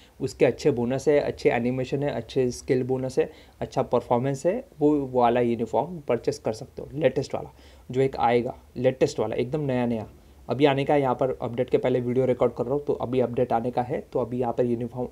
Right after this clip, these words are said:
अवेलेबल नहीं है, but जैसे ही वो आएगा यहाँ पर उसको यूनिफॉर्म को परचेज कर लेना। उसके बाद मस्ट बाय यूनिफॉर्म में आगे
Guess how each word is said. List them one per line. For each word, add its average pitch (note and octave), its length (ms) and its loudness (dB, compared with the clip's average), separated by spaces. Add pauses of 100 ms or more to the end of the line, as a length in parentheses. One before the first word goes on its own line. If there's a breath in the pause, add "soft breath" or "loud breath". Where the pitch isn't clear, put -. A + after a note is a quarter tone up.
अवेलेबल C#3 420 2
नहीं C3+ 160 -4
है, F#3 140 -4 (380 loud breath)
but C3 100 2
जैसे A#2+ 280 0
ही D3+ 60 4
वो D#3 160 4
आएगा B2+ 440 4
यहाँ A#2 240 -2
पर - 140 -4
उसको - 300 -4
यूनिफॉर्म A#2+ 320 -2
को - 120 0
परचेज C#3+ 360 -10
कर B2+ 200 0
लेना। A2+ 220 -8 (540 soft breath)
उसके D3 220 -6
बाद A#2+ 180 -2 (160)
मस्ट C#3+ 300 -4
बाय C#3 140 2
यूनिफॉर्म C3+ 360 0
में D3+ 240 -6
आगे B2+ 520 0